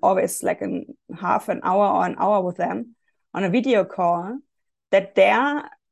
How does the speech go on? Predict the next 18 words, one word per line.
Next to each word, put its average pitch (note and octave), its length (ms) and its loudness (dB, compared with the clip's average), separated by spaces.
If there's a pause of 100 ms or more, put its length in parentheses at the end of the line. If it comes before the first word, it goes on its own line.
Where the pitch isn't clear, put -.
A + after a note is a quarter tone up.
(200)
uh, G#3 140 0
meaning B3+ 420 0
of G3+ 220 -4
a F#3+ 160 2
car A3+ 720 0
when G#3 160 -6
we G3 100 -2
started G3 480 -4
talking C#4+ 580 -4
was, A#3 240 0
like, A3 220 0 (320)
the F3 80 -4
car B3+ 300 -2
is A#3+ 100 -4
a A#3 80 -2
solution. E3+ 580 -6
It's G3 160 -4
good B3+ 320 2